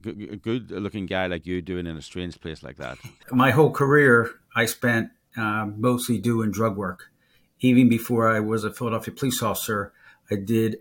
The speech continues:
Speaker 2: a stint in Ocean City, New Jersey to start my law enforcement career out. And they put me undercover in nineteen eighty-four. Uh, in nineteen eighty-six, I joined the Philadelphia Police Academy because I always wanted to be a police officer.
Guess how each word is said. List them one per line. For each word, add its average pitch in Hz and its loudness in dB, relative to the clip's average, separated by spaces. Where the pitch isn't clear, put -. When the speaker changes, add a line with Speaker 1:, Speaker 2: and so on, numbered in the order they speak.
Speaker 2:
a 107 -4
stint 120 -2
in 107 2
Ocean 117 0
City, 117 0
New 107 0
Jersey 107 0
to - -4
start 131 2
my 113 2
law 117 0
enforcement 110 -6
career 107 -2
out. 110 0
And 110 4
they 107 2
put 110 -2
me 120 4
undercover 104 0
in 104 0
nineteen 107 2
eighty-four. 104 -2
Uh, 101 -2
in 107 -2
nineteen 120 0
eighty-six, 113 -4
I 98 -2
joined 117 0
the 107 -2
Philadelphia 110 -4
Police 131 -6
Academy 127 2
because 107 -6
I 104 2
always 107 -2
wanted 107 -4
to - -20
be 110 -6
a 104 -8
police 110 -10
officer. 107 -6